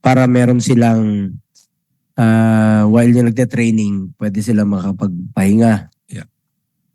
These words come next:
Speaker 1: Quarters,
Speaker 2: Yun pala,
Speaker 1: parang
Speaker 2: yun,
Speaker 1: quarters nila.
Speaker 2: quarters nila.
Speaker 1: Quarters nila. Ilang, ano, ilang capacity po nito?
Speaker 2: Total we host.
Speaker 1: Ito, ito, ito siya, no? Ito, ito,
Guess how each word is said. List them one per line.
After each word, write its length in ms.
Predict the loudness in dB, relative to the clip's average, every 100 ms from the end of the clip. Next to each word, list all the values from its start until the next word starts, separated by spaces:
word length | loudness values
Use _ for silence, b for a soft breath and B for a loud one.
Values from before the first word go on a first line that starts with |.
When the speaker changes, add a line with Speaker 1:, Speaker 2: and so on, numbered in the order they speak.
| _ _ _ -20 _ _ _
Speaker 1:
Quarters, 480 | -2 0 2 2 0
Speaker 2:
Yun 160 | -2 -4
pala, 40 |
Speaker 1:
parang 200 | -2 0
Speaker 2:
yun, 80 | 0
Speaker 1:
quarters 360 | 0 0 0 0
nila. 80 | 0
Speaker 2:
quarters 340 | 0 -2 -4 -6
nila. 140 | -6 -10 _ _ _ _ _ _ _ _ _ _ _ _ _
Speaker 1:
Quarters 380 | 0 0 0 0 -2
nila. 100 | 0
Ilang, 220 | 2 2 0 -6 _ _ _ _ _ _
ano, 200 | 0 0
ilang 240 | 2 2 2
capacity 560 | 0 0 -2 -2 -2
po 160 | 0 0
nito? 400 | 0 0 -2 -2 -8 _ _ _ _ _ _ _ _ _ _ _ _ _ _
Speaker 2:
Total 400 | -16 -12 -10 -6 -8 -8 -18
we 80 |
host. 320 | -16 -18 -20 _ _ _ _ _ _ _ _ _ _
Speaker 1:
Ito, 160 | -6 -2 -2
ito, 140 | -2 -2
ito 140 | -2 0
siya, 160 | 0
no? 160 | 0 0
Ito, 240 | 0 -2
ito, 240 | -2 -4